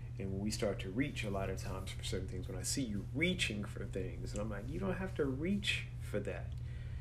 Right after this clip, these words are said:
because you have something like that." If you're gonna reach for something, reach for something else, but don't reach for that.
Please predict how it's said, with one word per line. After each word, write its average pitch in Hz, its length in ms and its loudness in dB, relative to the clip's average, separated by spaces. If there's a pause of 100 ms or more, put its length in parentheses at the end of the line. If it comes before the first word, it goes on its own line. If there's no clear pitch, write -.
(160)
because 117 380 4
you 139 300 2
have 190 280 2
something 95 340 0
like 90 200 -2
that." - 120 0
If - 120 -4
you're 165 120 2
gonna 120 120 8
reach 160 360 8
for 98 120 0
something, 92 440 0
reach 247 200 4
for 202 80 2
something 180 320 8
else, - 200 2
but - 140 2
don't - 280 4
reach 160 260 2
for - 180 -2
that. - 360 0